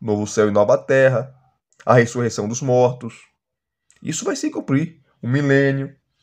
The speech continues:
Agora, tudo em Apocalipse é futuro? Não. Não.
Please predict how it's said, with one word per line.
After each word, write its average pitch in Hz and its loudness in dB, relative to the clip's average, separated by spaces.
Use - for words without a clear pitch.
Agora, 117 2
tudo 208 -2
em 196 8
Apocalipse 143 2
é 135 6
futuro? 143 -4
Não. 185 2
Não. 156 2